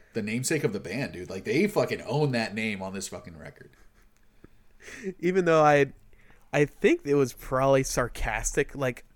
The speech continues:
Speaker 2: undercase fun
Speaker 1: With a
Speaker 2: with a
Speaker 1: period.
Speaker 2: period at the end.
Speaker 1: Yeah, I love it. It's so hipster.
Speaker 2: <laughs> Um, but yeah, it's so theatrical. This is the only fun,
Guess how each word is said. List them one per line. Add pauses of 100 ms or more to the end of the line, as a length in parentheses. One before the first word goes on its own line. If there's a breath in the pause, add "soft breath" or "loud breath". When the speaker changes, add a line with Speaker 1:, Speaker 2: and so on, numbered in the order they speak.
Speaker 2:
undercase (320 soft breath)
fun
Speaker 1:
With
a
Speaker 2:
with
a
Speaker 1:
period.
Speaker 2:
period
at
the
end.
Speaker 1:
Yeah,
I
love
it.
It's
so
hipster.
Speaker 2:
<laughs> (1160 loud breath)
Um, (140)
but
yeah,
it's
so (720 soft breath)
theatrical.
This
is
the
only
fun,